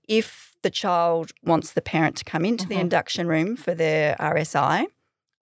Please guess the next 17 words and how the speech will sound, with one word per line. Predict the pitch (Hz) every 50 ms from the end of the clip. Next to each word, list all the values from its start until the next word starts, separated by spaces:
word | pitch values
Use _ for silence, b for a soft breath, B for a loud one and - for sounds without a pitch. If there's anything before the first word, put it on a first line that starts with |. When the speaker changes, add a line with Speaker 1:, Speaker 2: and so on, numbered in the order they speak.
| -
Speaker 1:
I | - 170
will | 160 160
bring | 175 208 208 220
the | 208 180
parent | - 208 180 170 165 160 147 -
in | 143 156 175 254 370 415 _ _ _ _ -
and | 175 165 160 165 - -
I'll | - 165 160
let | 175 190 - -
them | 190 180 170
stay | 160 - - 170 160 160 156
while | 156 156 156 156 151
we're | 160 156 -
putting | _ - 175 175 170 160
the | 156 147
monitors | 151 170 202 233 220 - 240 226 233
on, | 220 202 202 202 202 208 214